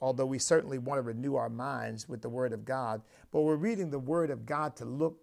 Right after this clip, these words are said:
for what to do. In fact, I think we ought to be looking more for what to do than what not to do. Not that there are things we ought not to do. The Bible says, "Abstain from every form of evil." That's something we, we should not do evil, right?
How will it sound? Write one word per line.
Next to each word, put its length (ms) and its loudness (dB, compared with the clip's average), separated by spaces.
for 140 -4
what 240 -2
to 180 -4
do. 300 -4
In 120 -8
fact, 260 8
I 80 6
think 220 0
we 100 4
ought 80 6
to 60 -2
be 100 -4
looking 340 -4
more 140 2
for 160 -6
what 180 -4
to 80 -8
do 260 0
than 140 -4
what 160 -6
not 260 -4
to 80 -16
do. 140 -18
Not 240 4
that 120 -2
there 100 6
are 60 2
things 260 0
we 160 0
ought 200 2
not 200 0
to 80 -8
do. 100 -8
The 60 -4
Bible 240 4
says, 300 -2
"Abstain 420 -4
from 140 -4
every 220 0
form 260 -4
of 120 -2
evil." 260 0
That's 260 -2
something 460 -2
we, 120 -2
we 180 0
should 280 -2
not 520 4
do 320 4
evil, 480 -2
right? 300 2